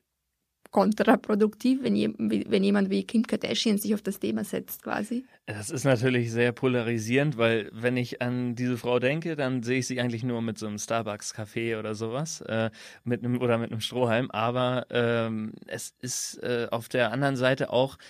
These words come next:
Speaker 2: sie hat super viele, super viel Reichweite und sie beeinflusst auch Menschen. Sie ist ja eine Influenz-, äh, Influencerin und dann hat es auch wieder einen, ja, einen aufklärenden, äh, Effekt, auch wenn man erstmal denkt, ja, das ist total albern, dass sie jetzt auf diesen ein-, auf die Strohhalme verzichtet,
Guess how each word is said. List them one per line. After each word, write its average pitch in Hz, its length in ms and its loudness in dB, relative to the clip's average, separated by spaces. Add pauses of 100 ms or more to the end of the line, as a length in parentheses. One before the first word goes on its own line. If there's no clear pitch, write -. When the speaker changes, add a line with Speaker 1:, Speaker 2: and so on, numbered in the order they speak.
(100)
Speaker 2:
sie 131 220 2
hat 131 140 2
super 147 500 -6
viele, 127 460 -4
super 135 280 -4
viel 123 160 -2
Reichweite 127 840 0
und 120 220 -2
sie 117 220 -4
beeinflusst 123 600 0
auch 95 280 -6 (360)
Menschen. 104 480 -2
Sie 120 100 -2
ist 123 140 -2
ja 95 100 6
eine 135 160 2
Influenz-, 117 720 0
äh, 120 80 -4
Influencerin 120 880 -2 (340)
und 127 300 4
dann 135 200 4
hat 151 120 -4
es 147 120 -6
auch 131 180 -6
wieder 135 260 0
einen, 131 440 -4
ja, 120 200 0
einen 110 200 -4
aufklärenden, 107 920 2
äh, 101 340 -4 (320)
Effekt, - 500 -4
auch 123 200 2
wenn 131 160 4
man 131 220 2
erstmal 127 340 0
denkt, 120 220 0
ja, 110 80 2
das 113 120 0
ist - 160 -12
total 113 300 0
albern, 127 400 4
dass 117 140 -2
sie 120 80 -4
jetzt 113 260 -6
auf 107 160 -6
diesen 110 220 -6
ein-, - 260 -14
auf 104 140 -6
die 101 100 -12
Strohhalme 135 420 -6
verzichtet, - 580 -6